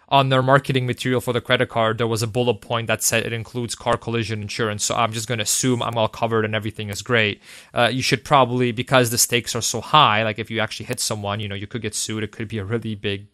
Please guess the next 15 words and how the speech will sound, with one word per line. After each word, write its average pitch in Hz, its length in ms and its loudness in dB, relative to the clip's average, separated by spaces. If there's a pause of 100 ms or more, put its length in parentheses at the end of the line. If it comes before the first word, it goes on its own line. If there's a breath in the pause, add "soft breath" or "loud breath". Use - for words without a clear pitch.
(140)
deal. 113 360 0 (280 loud breath)
<laughs> 120 200 -6
So 123 320 6
you 120 120 0
probably 123 340 2
wanna 113 280 0
call 117 180 0
the 117 80 -4
insurance 113 380 -6
company, 110 320 -8
make 107 160 -6
sure - 180 -4
you 110 80 -2
really 113 260 0
understand 107 640 -2